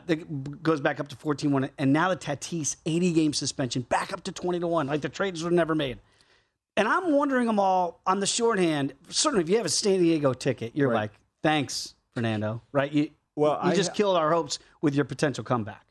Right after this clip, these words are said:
Speaker 2: Well, I took the Padres at eleven to one, not because I needed them, I thought they were gonna win. I mean, I thought they were a possible team could win, but I need to hedge off my Dodgers five to one future. And I'll tell you right now, what scares me is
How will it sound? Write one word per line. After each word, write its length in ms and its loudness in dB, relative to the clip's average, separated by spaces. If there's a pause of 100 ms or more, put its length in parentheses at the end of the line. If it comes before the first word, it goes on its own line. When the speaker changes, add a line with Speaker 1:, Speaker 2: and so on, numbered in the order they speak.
Speaker 2:
Well, 180 2
I 160 2
took 320 -4
the 80 -4
Padres 760 0
at 120 -4
eleven 300 0
to 60 2
one, 240 2
not 200 0
because 220 -2
I 80 0
needed 300 2
them, 200 -2
I 80 -4
thought 220 -2
they 60 -6
were 40 -4
gonna 140 -2
win. 300 -4
I 80 -2
mean, 120 2
I 100 -2
thought 200 -2
they 80 2
were 60 4
a 40 -4
possible 480 -4
team 260 0
could 200 -2
win, 260 2 (340)
but 80 2
I 40 4
need 160 0
to 60 4
hedge 220 0
off 180 0
my 140 0
Dodgers 420 -2
five 240 0
to 60 -2
one 180 0
future. 400 0 (340)
And 120 0
I'll 60 0
tell 160 2
you 120 0
right 200 2
now, 260 2
what 180 0
scares 380 0
me 300 4
is 240 0